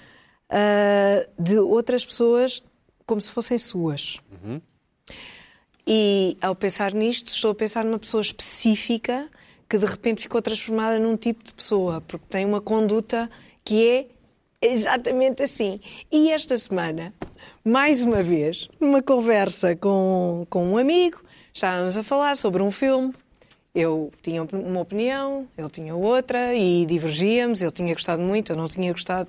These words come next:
Speaker 1: tanto. Ah, e tinha-me irritado lá numa parte e expliquei que havia uma parte que me parecia muito paternalista com os, com os espectadores e diz-me este meu amigo: "Ah, mas isso, olha,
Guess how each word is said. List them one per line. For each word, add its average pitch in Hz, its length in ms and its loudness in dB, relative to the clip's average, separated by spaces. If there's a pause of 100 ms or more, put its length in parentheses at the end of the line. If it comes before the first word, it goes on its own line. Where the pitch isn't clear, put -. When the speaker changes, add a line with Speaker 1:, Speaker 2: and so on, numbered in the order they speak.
Speaker 1:
tanto. 214 420 0 (720)
Ah, 190 560 2
e 190 180 0
tinha-me 202 360 0
irritado 214 500 0
lá 175 140 0
numa 214 160 0
parte 339 400 -2
e 277 40 -2
expliquei 262 680 0 (440)
que 220 800 4
havia 226 260 2
uma 240 140 2
parte 247 280 -2 (100)
que 214 260 2
me 202 100 2
parecia 214 300 -2
muito 226 200 -2
paternalista 214 840 0
com 185 360 -2
os, - 240 -8
com 185 320 0
os 170 80 -2 (140)
espectadores 214 840 -2 (640)
e 240 340 2 (420)
diz-me 214 640 2 (220)
este 185 280 0
meu 196 160 2
amigo: 202 440 0 (340)
"Ah, 539 340 0
mas 539 180 4 (120)
isso, 392 160 -4 (400)
olha, 453 380 2